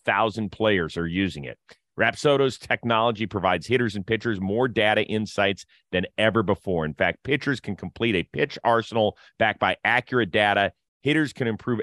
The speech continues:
exit velo. They get instant feedback as well. Rapsodo Diamond app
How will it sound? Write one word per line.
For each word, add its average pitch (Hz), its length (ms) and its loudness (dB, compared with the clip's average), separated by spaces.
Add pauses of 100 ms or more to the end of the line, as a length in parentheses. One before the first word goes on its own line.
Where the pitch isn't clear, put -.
(100)
exit 127 340 0
velo. 113 540 2 (160)
They 98 80 -4
get 98 260 -6
instant 135 420 -2
feedback 110 560 0
as 90 160 -4
well. 104 400 4 (240)
Rapsodo 127 600 2
Diamond 117 420 2
app 107 260 0